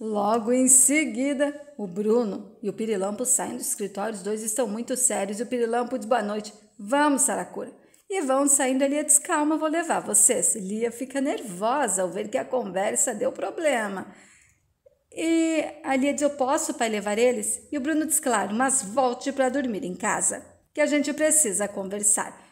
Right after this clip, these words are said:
Bru-, Marcos pergunta pro Bruno como foi a conversa e o Bruno diz que não foi boa, que quer falar primeiro com a Lia. E o Pirilampo e o Saracura chegam em casa nervosos.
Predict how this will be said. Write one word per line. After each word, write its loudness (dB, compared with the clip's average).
Bru-, -4
Marcos -4
pergunta 2
pro -2
Bruno 2
como 2
foi -2
a -2
conversa -2
e -8
o -10
Bruno -4
diz -4
que -4
não -4
foi 2
boa, -8
que -2
quer 0
falar 2
primeiro 0
com -8
a -2
Lia. -6
E -8
o -8
Pirilampo -2
e -6
o -6
Saracura -6
chegam -8
em -8
casa -8
nervosos. -4